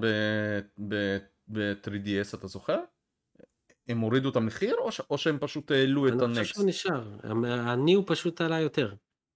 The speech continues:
Speaker 1: ה-, הניו
Speaker 2: למה
Speaker 1: עלה
Speaker 2: להם? אבל,
Speaker 1: יותר.
Speaker 2: אבל תחשוב, אם אתה מוריד מהסוויץ' הרגיל, אתה גם צריך להוריד מהלייט.
Speaker 1: נכון.
Speaker 2: והוא כבר מאתיים דולר, מה, לאיפה הוא תרד?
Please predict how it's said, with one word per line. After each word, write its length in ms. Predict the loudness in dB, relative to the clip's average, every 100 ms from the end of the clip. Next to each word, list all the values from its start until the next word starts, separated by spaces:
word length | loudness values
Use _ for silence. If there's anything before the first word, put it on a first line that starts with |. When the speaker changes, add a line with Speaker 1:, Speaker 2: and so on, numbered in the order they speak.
| _
Speaker 1:
ה-, 80 | -14 -14 _ -14
הניו 260 | -6 0
Speaker 2:
למה 160 | 2 4
Speaker 1:
עלה 100 | 2
Speaker 2:
להם? 80 | 2
אבל, 100 | 0
Speaker 1:
יותר. 120 | 0
Speaker 2:
אבל 120 | -4
תחשוב, 280 | -4 -4 0
אם 120 | 0
אתה 140 | 0
מוריד 260 | -2 -2 -2
מהסוויץ' 460 | -2 -4 -4 -4 -4
הרגיל, 440 | -4 -2 -2 -2
אתה 140 | -4
גם 160 | -4 -4
צריך 220 | -4 -2
להוריד 200 | 0 0
מהלייט. 500 | 0 0 0 -2 -4 -14 _ _
Speaker 1:
נכון. 340 | -14 -10 -12 -12 _ _ _ _ _
Speaker 2:
והוא 220 | -4 -4
כבר 100 | -4
מאתיים 340 | -6 -2 2 4
דולר, 260 | 4 4
מה, 160 | 2 2
לאיפה 260 | 2 0
הוא 60 | 0
תרד? 340 | 2 0 -2